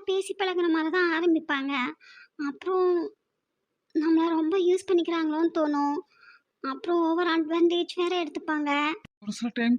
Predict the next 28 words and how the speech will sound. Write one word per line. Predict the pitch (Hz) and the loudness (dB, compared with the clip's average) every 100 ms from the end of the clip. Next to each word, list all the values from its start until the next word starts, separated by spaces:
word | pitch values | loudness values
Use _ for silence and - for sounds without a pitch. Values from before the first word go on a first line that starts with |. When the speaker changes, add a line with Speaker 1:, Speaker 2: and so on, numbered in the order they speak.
| 247 | 0
Speaker 2:
குழந்தைங்களையும் | 233 240 247 247 247 | 0 2 4 4 4
ரொம்ப | 220 220 269 | 2 2 2
ஹர்ட் | 240 - | -2 -2
பண்ற | 233 220 220 | -2 0 0
மாதிரி | 208 220 | 0 0
இருக்கும். | 214 202 196 196 202 _ _ _ - | -2 -2 -6 -6 -8 _ _ _ -10
பெத்தவங்களே | 185 202 208 226 247 | -6 -4 -2 0 0
அப்படி | 226 233 | -2 -4
இருக்கும்போது | - 220 233 226 220 - | -2 -2 -2 -4 -4 -4
மத்தவங்கள | 208 220 254 254 254 | -4 -4 0 2 2
நம்ம | 240 226 | 0 -2
குறை | 220 226 | -6 -2
சொல்ல | 254 | 0
முடியாதுல்ல. | 240 220 214 196 196 214 208 190 _ _ _ _ - | 0 0 -4 -4 -2 -2 -2 -8 _ _ _ _ -12
அதனால | 196 202 214 226 214 | -8 -4 -2 0 -2
தான் | 214 220 214 202 269 - _ | -2 0 0 -2 -8 -18 _
Speaker 1:
மைண்ட் | 302 311 359 381 | 0 4 4 4
ரிலாக்சேஷனுக்காக | 339 349 359 330 349 339 339 311 | 0 -2 -4 -2 0 0 -2 -2
தான் | 302 339 403 427 - 349 | 0 0 0 -6 -2 2
எனக்கும் | 349 381 381 359 | 2 2 0 2
ஏதோ | 349 370 | 2 4
ஒண்ணு | 349 392 | 4 2
பண்ணணும்ல | 339 339 359 349 311 330 339 330 - - _ _ | 0 4 4 4 2 0 0 -2 -8 -20 _ _
அப்படின்னு | 302 294 277 294 339 | -6 -4 -4 -4 -2
சொல்லி | 370 320 | 0 0
தான் | 330 359 359 311 - | 2 2 2 0 -2
நான் | 311 | 0
இந்த | 311 | 0